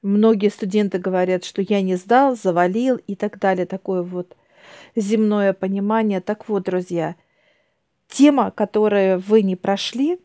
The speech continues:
как экзамен не сдали у высших, от высших, она будет переходить из года в год. Например, человек одинок. Он не может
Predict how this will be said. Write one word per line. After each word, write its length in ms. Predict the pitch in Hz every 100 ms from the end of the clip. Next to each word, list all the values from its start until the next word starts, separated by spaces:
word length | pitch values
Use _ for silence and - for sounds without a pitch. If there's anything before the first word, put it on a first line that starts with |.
| _ _ _ _
как 200 | - 214
экзамен 520 | 220 214 202 220 196 180
не 100 | 185
сдали 340 | 190 190 185
у 100 | 185
высших, 560 | 190 190 - 170 - -
от 180 | 190 -
высших, 640 | 196 196 - - 160 - _ _ _ _ _ _ _ _ -
она 240 | 208 220
будет 360 | 208 226 214 196
переходить 720 | - 220 208 226 214 262 -
из 180 | - 185
года 360 | 202 220 208 196
в 100 | 196
год. 260 | 190 175 - - _ _ _ _ _ _ _ _ _ _ _ _ _ _ _ _ _ _ _ -
Например, 540 | 220 220 262 302 311
человек 540 | - 247 220 240 269 -
одинок. 640 | 208 208 190 180 170 - _ _ _ _ _ _ _ _ _ _ _ _ _ _ _ _ -
Он 140 | 220
не 80 | 226
может 460 | 240 262 247 220